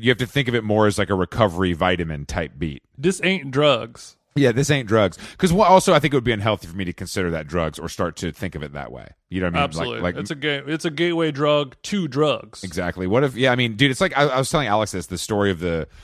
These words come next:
Speaker 1: I can't remember who it was, the comedian who relapsed on dog Vicodin.
Speaker 2: <laughs>
Speaker 1: Because it was just, like, in the house, you know what I mean? It's the same. I mean, it's obviously just the same thing.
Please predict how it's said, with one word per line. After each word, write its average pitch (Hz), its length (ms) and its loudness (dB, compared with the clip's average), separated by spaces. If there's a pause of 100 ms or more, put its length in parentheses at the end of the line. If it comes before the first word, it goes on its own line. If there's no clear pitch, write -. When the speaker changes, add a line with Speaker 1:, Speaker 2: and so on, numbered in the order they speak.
(140)
Speaker 1:
I - 60 -8
can't 180 180 -2
remember 139 180 -2
who 113 100 2
it 98 40 -4
was, 98 240 -4
the 85 60 -8
comedian 95 480 -2
who 90 160 -2
relapsed 87 680 -4
on 78 400 -6
dog 82 320 0
Vicodin. 69 520 -10
Speaker 2:
<laughs> - 460 -10 (540)
Speaker 1:
Because 127 260 2
it - 20 2
was 113 100 2
just, 113 120 -2
like, 117 160 2
in 113 160 0
the 98 80 0
house, 101 500 2
you 107 80 0
know 92 60 0
what 92 60 0
I - 20 0
mean? 95 140 -2
It's 95 140 -4
the 98 100 -8
same. 104 320 0
I - 20 -8
mean, 107 120 0
it's 101 100 -4
obviously 98 340 2
just 85 200 -6
the - 60 -12
same 73 280 -6
thing. 69 400 -8